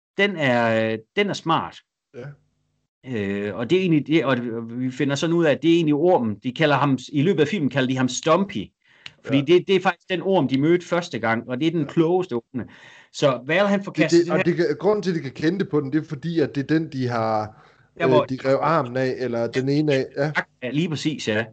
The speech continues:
Speaker 1: Øhm, men Val, han prøver så tricket igen, og, og, øh, hvad hedder det, rørbomben bliver jo slugt, og de er sådan, "Ja, nu går det, nu går det." Så, puff!
Speaker 2: Ja.
Speaker 1: Så flyver den her, øh, rørbombe i en fin, fin bue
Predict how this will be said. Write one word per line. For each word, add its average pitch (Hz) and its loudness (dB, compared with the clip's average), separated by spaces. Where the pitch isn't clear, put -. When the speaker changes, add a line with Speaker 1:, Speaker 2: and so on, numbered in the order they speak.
Speaker 1:
Øhm, 117 2
men 139 4
Val, 190 6
han 180 2
prøver 202 6
så 165 2
tricket 180 2
igen, 170 2
og, 151 4
og, 151 4
øh, 139 4
hvad 147 0
hedder 147 2
det, 123 2
rørbomben 175 4
bliver 127 2
jo 120 2
slugt, 247 2
og 131 0
de 160 -2
er 160 -2
sådan, 160 0
"Ja, 240 4
nu 214 -2
går 226 0
det, 196 2
nu 208 -2
går 226 2
det." 135 -4
Så, 151 0
puff! - 6
Speaker 2:
Ja. 98 -10
Speaker 1:
Så - -20
flyver 247 4
den 190 -2
her, 175 4
øh, 123 -4
rørbombe 185 2
i 220 -6
en 202 -2
fin, 277 -2
fin 208 -4
bue 240 -2